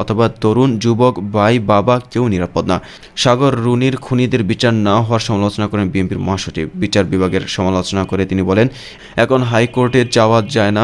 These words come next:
এবং গেলেও কোনো লাভ হয় না। প্রধান বিচারপতিকে দেশ থেকে বের করে দেওয়া হয়েছে। তারেক রহমানকে খালাস দেওয়া হলেও প্রাণের ভয়ে পালিয়ে যেতে হয়। সেই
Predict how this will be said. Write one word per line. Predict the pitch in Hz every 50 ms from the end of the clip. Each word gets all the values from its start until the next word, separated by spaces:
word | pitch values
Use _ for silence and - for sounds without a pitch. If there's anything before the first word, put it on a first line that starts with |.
| - - 110
এবং | 101 107 113 113 98 98
গেলেও | 107 107 110 123 107 - - - - - -
কোনো | 110 107 110 107 101 98
লাভ | 98 107 107 95 -
হয় | 92 - -
না। | - - - - - - - - - - -
প্রধান | - 127 123 127 131 127 120
বিচারপতিকে | 120 - 131 123 110 107 123 104 131 120 - 127 131 113 110 - 113
দেশ | 113 117 120 - - -
থেকে | 120 117 - 127 117 104 -
বের | 110 113 117 110 -
করে | 113 110 104 -
দেওয়া | 73 73 - 85
হয়েছে। | 87 - - 92 76 - - - - - - -
তারেক | - 131 135 139 139 131
রহমানকে | 127 127 123 127 127 123 120 - 131 127 -
খালাস | - 117 107 113 110 101 -
দেওয়া | 113 110 107 98 101
হলেও | 107 101 101 117 127 143 147 - - - - - 117
প্রাণের | 117 117 120 127 131 127 123 120 107
ভয়ে | 113 117 117 113 107 - -
পালিয়ে | 95 98 98 104 110 -
যেতে | 92 - - -
হয়। | 101 95 90 - - - - - - -
সেই | - 123 110 107